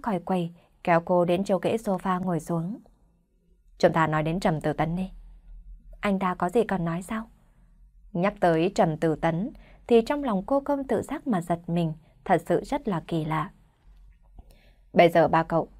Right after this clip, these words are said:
hẳn là có vốn mạnh mẽ từ tài chính của Tấn Cường. Tôi xem báo thì hai bên chính thức ký hợp đồng,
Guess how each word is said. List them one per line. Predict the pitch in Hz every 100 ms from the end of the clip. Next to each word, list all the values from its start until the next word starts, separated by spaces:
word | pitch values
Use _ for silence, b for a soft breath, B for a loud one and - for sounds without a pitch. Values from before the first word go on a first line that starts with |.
| - -
hẳn | - 180 156
là | 175
có | 170
vốn | 170 190
mạnh | 202 160
mẽ | 147
từ | -
tài | 170 156
chính | - 160 220
của | 196
Tấn | 165 190
Cường. | 214 165 156 b b b b b b
Tôi | -
xem | 170 160
báo | 151 147 156
thì | 190
hai | 175
bên | 175 165
chính | - 165
thức | 226
ký | 185
hợp | 180 220
đồng, | 170 151